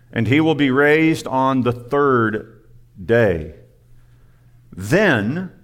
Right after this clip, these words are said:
the mother of the sons of Zebedee came up to him with her sons.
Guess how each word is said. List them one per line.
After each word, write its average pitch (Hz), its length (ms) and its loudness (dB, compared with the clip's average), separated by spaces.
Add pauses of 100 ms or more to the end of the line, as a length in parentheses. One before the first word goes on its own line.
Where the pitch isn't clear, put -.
(1000)
the 113 160 0
mother 170 500 2
of 127 180 0
the 123 60 2
sons 143 440 0
of 113 100 -2
Zebedee 123 540 2
came 131 280 0
up 143 220 -2
to 117 120 -2
him 101 340 -2
with 120 180 -4
her 123 140 -6
sons. 113 720 -6